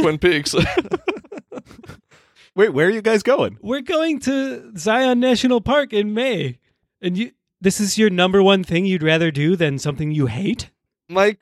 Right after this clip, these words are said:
Speaker 1: don't you understand that you now just told Josh that we were gonna go do something?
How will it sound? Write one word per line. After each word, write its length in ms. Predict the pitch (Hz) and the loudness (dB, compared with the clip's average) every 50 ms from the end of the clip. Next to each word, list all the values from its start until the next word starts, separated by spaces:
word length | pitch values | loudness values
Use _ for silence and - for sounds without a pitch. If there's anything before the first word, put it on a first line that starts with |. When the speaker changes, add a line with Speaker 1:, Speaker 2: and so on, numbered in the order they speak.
| _ _ | _ _
Speaker 1:
don't 260 | 190 208 220 214 170 | 2 2 2 2 0
you 160 | 214 220 220 | -2 0 0
understand 760 | 220 214 202 202 202 - - 190 190 190 190 190 196 190 170 - | 0 2 0 0 -2 -2 -2 -2 0 2 2 0 -2 -4 -8 -8
that 120 | - - - | -8 -6 -6
you 120 | 180 190 180 | -6 -4 -2
now 220 | 180 175 170 175 | 0 2 2 2
just 240 | 170 175 180 165 - | 0 -2 -6 -6 -2
told 260 | - 196 180 160 151 | 0 0 0 0 -2
Josh 400 | 139 - 170 165 175 175 160 - | -2 0 2 4 4 2 0 -2
that 140 | - 180 156 | -2 -2 -2
we 140 | 143 165 170 | 0 0 -2
were 140 | 175 175 170 | -2 -2 -2
gonna 180 | 180 185 175 | -4 -4 -4
go 340 | 170 165 156 - - 180 185 175 | -8 -12 -10 -4 0 2 2 0
do 320 | 156 151 185 180 185 190 | 0 0 2 2 2 2
something? 540 | 175 - 190 185 180 - 202 196 185 175 | 2 0 0 0 0 -2 -2 -2 -4 -6